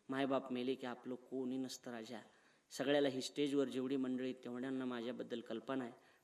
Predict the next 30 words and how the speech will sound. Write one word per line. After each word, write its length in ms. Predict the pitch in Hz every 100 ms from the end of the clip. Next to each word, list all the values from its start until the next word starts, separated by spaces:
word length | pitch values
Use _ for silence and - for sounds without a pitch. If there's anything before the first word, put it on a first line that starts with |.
| -
कदाचित 300 | 131 139 135 -
तुम्हाला 240 | 131 139
कल्पना 420 | 139 127 120 135
नसेल. 320 | 131 123 143 131
गावातल्या 400 | 123 127 123 123
तरुणांसाठी 560 | 120 123 135 131 127 120
मी 80 | 120
सांगतो, 640 | - 110 113 147 - - - - _
राजा, 300 | 127 131 151
माझं 220 | 151 135 139
सत्तावीस 460 | 131 - 147 139
अठ्ठावीस 400 | 139 - 127 -
वर्षाचं 360 | 120 - 113 120
वय, 200 | 127 123 - -
दादा, 200 | 123 131
माझा 240 | 135 127
चौऱ्याण्णवचा 680 | 127 127 120 135 131 117 120
जन्म 300 | 117 120 123
आहे, 80 | 113 - - -
बारा 200 | 123 131
वर्षानं 360 | 135 - 131 131
मी 80 |
कीर्तन 380 | 123 123 117 120
करतो 300 | 113 117 -
महाराज, 300 | - - -
बारा 200 | 117 123
वर्षानं. 600 | - - - - _ _
पण 60 | 107 104
खरं 140 | 131
सांगू, 320 | 127 113 127